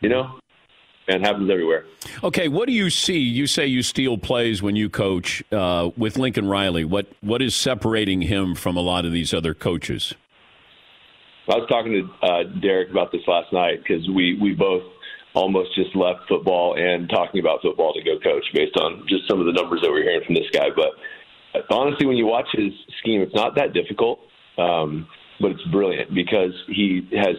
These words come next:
Speaker 1: subtle changes. And Tony Dungy was like this. Tony Dungy, when he was the, the coach for the Colts, they, on the surface, it looked like they were only playing cover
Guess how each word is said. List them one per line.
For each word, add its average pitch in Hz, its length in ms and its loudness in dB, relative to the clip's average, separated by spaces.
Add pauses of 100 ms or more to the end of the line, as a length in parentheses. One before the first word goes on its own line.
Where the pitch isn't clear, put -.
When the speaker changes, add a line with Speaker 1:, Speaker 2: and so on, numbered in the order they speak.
Speaker 1:
subtle 117 240 2
changes. 113 460 0
And 95 160 -2
Tony 156 220 0
Dungy 113 280 2
was 85 120 -2
like 80 220 0
this. 69 140 -4 (680)
Tony 117 180 2
Dungy, 101 480 2
when 92 320 0
he 98 200 0
was 95 120 2 (340)
the, 80 280 2
the - 80 -4
coach 95 260 0
for 87 60 -2
the 80 60 -6
Colts, 82 340 0 (480)
they, 107 260 0 (300)
on 123 160 2
the 120 60 2 (120)
surface, 147 380 0
it 95 100 2
looked 104 220 0
like 101 200 0
they 101 120 2
were 101 100 2
only 98 340 0
playing 95 400 0
cover 101 280 0